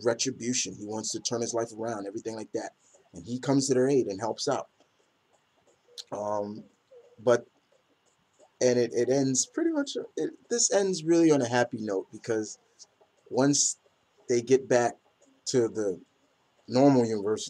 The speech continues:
<laughs> you know, the, what they call it, the macro universe, uh,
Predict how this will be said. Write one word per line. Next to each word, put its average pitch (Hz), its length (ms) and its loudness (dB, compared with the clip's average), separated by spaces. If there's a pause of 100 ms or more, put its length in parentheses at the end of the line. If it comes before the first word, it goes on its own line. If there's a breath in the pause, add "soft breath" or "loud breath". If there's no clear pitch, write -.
<laughs> - 80 -16
you 139 120 2
know, 107 160 -2
the, 104 160 -6 (580)
what 156 120 -2
they 135 80 6
call 113 240 2
it, - 60 -12
the 101 100 -4
macro 120 680 0
universe, 120 520 -4 (1700)
uh, 131 360 6